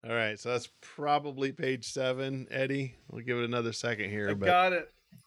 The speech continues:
Speaker 2: That evening, you're sitting at your desk, still wondering what to do.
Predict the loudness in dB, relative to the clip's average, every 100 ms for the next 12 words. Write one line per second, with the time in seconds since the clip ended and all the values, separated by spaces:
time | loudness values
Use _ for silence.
0 | _ _ _ _ _ _ _ _ _ _
1 | _ _ _ 4 6 6 2 -4 -2 -2
2 | 0 0 0 -4 -2 -2 -2 0 6 6
3 | 6 -2 4 6 6 4 2 4 4 6
4 | 4 2 -4 -6 -4 -4 -6